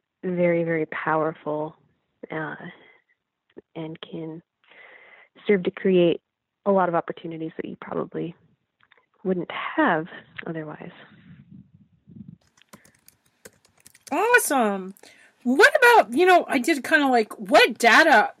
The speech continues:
Speaker 2: do you feel is, like, the most important data, like, somebody look at, like, and how many people work with you on your truck? You were talking about building your team. How many people are on your team?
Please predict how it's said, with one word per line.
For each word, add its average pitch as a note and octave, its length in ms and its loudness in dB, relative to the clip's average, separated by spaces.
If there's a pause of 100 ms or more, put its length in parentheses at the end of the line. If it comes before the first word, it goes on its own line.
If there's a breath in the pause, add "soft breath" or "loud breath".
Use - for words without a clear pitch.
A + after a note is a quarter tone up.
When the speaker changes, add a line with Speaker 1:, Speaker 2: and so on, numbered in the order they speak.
Speaker 2:
do A3 240 -8
you A3 220 0
feel A3 320 0
is, F#3+ 140 -2
like, F#3 160 -4
the G3 80 -4
most G#3 520 0
important G3+ 460 -6
data, F#3 320 -4
like, F3+ 220 -10
somebody F#3+ 760 -8
look F#3+ 240 -10
at, E3+ 280 -10
like, F3+ 320 -8 (260 loud breath)
and C4+ 100 2
how F4 140 8
many A#4 160 4
people F#4+ 320 4
work G#3 300 -2
with G3+ 160 -4
you F#3+ 120 -4
on F#3 80 -10
your F3+ 120 -12
truck? - 260 -8
You G3 80 -8
were F#3 80 -10
talking G#3 320 -2
about F3+ 160 -2
building G3+ 260 -2
your F#3+ 120 -10
team. A3 260 -8
How G#3 220 -10
many A3 120 -6
people G3+ 280 -10
are F3+ 160 -10
on F#3 200 -10
your F3 140 -16
team? F#3 440 -10